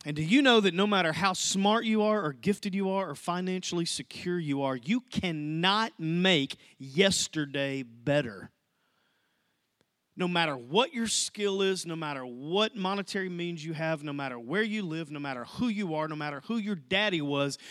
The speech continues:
you cannot make yesterday better.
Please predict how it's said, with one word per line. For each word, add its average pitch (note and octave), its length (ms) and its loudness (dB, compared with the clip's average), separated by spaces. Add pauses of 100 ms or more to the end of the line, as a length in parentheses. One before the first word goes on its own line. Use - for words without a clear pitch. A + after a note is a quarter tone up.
(140)
you D#3+ 200 4
cannot F#3+ 760 0
make E3+ 540 2
yesterday C#3 1300 2 (500)
better. D3 480 0